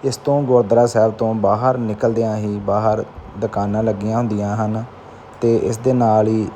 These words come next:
ਜਿਹੜਾ ਨਵਾਂ ਲੰਗਰ ਹਾਲ ਤਿਆਰ ਕੀਤਾ ਜਾ ਰਿਹਾ ਹੈ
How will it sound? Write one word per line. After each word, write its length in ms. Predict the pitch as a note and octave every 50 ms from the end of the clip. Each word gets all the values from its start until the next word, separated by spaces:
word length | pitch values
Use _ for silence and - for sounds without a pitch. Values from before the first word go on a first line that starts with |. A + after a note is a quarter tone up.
| - E2+ G2
ਜਿਹੜਾ 320 | G#2+ G#2+ A2+ A#2 A#2 G#2+ - -
ਨਵਾਂ 460 | A2 A2+ A2+ A2 A2+ A2+ A#2+ A#2+ A2+ - - - - - G2+
ਲੰਗਰ 300 | A2+ A2+ G#2+ G2+ A2+ A2+
ਹਾਲ 280 | A#2 A#2+ A#2+ A2+ G#2+ G2+
ਤਿਆਰ 320 | G#2+ A2+ G#2 G2+ G#2 G#2+
ਕੀਤਾ 320 | G#2 G#2 F#2 - G#2 G2
ਜਾ 240 | F#2+ G2+ G2+ G2 F#2+
ਰਿਹਾ 180 | G2 G2 G#2 G#2
ਹੈ 260 | G2+ G2 G2 G#2